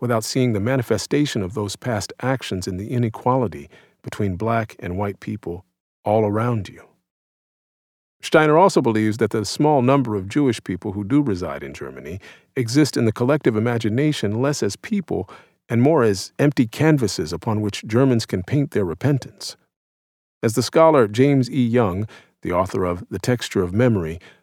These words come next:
Holocaust Memorials and Meaning, writes, "The initial impulse to memorialize events like the Holocaust may actually spring from an opposite and equal desire to forget them." The American Jewish writer Dara Horn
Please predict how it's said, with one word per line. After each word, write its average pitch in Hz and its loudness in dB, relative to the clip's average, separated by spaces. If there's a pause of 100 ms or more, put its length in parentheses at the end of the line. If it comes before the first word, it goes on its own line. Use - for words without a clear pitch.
(120)
Holocaust 123 0
Memorials 107 -2
and 95 -4
Meaning, 98 -2 (400)
writes, - -6 (520)
"The 127 6
initial 185 6
impulse 147 4
to - -2
memorialize 117 4
events 110 -2
like 101 -2
the 85 -4
Holocaust 92 -4 (240)
may 117 2 (100)
actually 170 2
spring 127 0
from 110 -2
an 101 -2
opposite 127 0 (280)
and 113 -2
equal 175 0
desire 76 -6 (420)
to 117 -2
forget 120 0
them." - -16 (600)
The 98 4
American 120 4
Jewish 127 2
writer 110 0
Dara 117 2
Horn 98 2